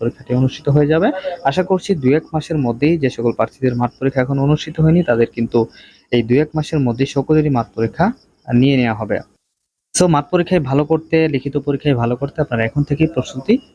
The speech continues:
শুরু করতে পারেন। এখন আসি একশো তিনতম সিপাহী পদের নতুন নিয়োগটি কবে প্রকাশ করা হবে। তো আপনারা জানেন যে একশো দুইতম সিপাহী পদের নিয়োগটি কিন্তু মার্চ মাসের চোদ্দ তারিখে প্রকাশ করা হয়েছিল। আপনারা যারা বাংলাদেশ বর্ডার গার্ডের সিপাহী পদের, আহ, নিয়োগটি স-, সচরাচর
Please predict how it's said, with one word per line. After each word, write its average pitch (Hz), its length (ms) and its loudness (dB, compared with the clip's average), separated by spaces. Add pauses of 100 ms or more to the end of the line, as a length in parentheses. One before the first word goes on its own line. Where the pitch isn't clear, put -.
(160)
শুরু 180 220 0
করতে 135 260 -4
পারেন। 110 240 0 (380)
এখন 190 240 0
আসি 175 240 2
একশো 151 220 -2
তিনতম 202 460 2
সিপাহী 156 360 0
পদের 156 300 0
নতুন 120 280 0
নিয়োগটি 120 520 2
কবে 147 200 0
প্রকাশ 120 280 -4
করা 107 180 0
হবে। 104 240 -6 (580)
তো 143 80 2
আপনারা 185 220 2
জানেন 139 240 2
যে 147 60 2
একশো 156 220 -2
দুইতম 170 400 0
সিপাহী 180 360 2
পদের 175 200 0
নিয়োগটি 131 340 2
কিন্তু 156 240 -2
মার্চ 131 460 2
মাসের 143 380 -2
চোদ্দ 156 220 -2
তারিখে 131 300 0
প্রকাশ 131 300 -2
করা 139 180 0
হয়েছিল। 143 360 2 (360)
আপনারা 165 260 2
যারা 170 200 4
বাংলাদেশ 143 480 -2
বর্ডার 127 260 0
গার্ডের 139 300 0
সিপাহী 139 480 -2
পদের, 139 280 0
আহ, 120 320 0
নিয়োগটি 135 360 2
স-, 131 420 2
সচরাচর 135 540 -2